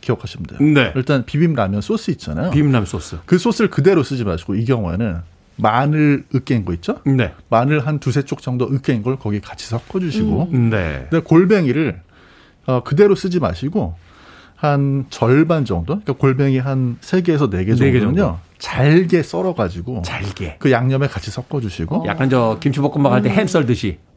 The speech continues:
Speaker 1: 그렇죠.
Speaker 2: 어, 네네네.
Speaker 1: 그다음에 나머지는 라면하고 같이 어울려야 되기 때문에
Speaker 2: 네.
Speaker 1: 골뱅이가 너무 크면 또 맛이 없어요. 그래서
Speaker 2: 그렇죠.
Speaker 1: 골뱅이를 조금 그 원래 있는 거를 얇게 써시거나 아니면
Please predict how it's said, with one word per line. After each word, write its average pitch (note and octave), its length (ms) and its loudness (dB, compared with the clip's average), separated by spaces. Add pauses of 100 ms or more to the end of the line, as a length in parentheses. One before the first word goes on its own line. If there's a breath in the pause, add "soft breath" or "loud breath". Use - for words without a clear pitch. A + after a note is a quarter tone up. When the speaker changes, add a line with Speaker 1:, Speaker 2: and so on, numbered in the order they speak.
Speaker 1:
그렇죠. G2+ 380 -4
Speaker 2:
어, G2+ 60 0
네네네. E2+ 380 -2
Speaker 1:
그다음에 C3 200 2
나머지는 D3 580 2
라면하고 G#3+ 540 2
같이 C#3 320 -2
어울려야 G2+ 300 0
되기 F#2 160 -2
때문에 E3+ 340 -2
Speaker 2:
네. B2+ 140 2
Speaker 1:
골뱅이가 C#3+ 400 0
너무 A2+ 280 0
크면 A#3+ 360 -2
또 F#3+ 100 -4
맛이 G2+ 240 -4
없어요. G2 320 -10
그래서 - 180 -6
Speaker 2:
그렇죠. A#2 220 2
Speaker 1:
골뱅이를 D3 320 -2 (580 soft breath)
조금 F3 380 2 (140)
그 B2 260 2
원래 D3+ 340 4
있는 A#2+ 220 2
거를 A#2 340 -2
얇게 A#2+ 440 0
써시거나 C#3+ 560 -4
아니면 G#3 260 0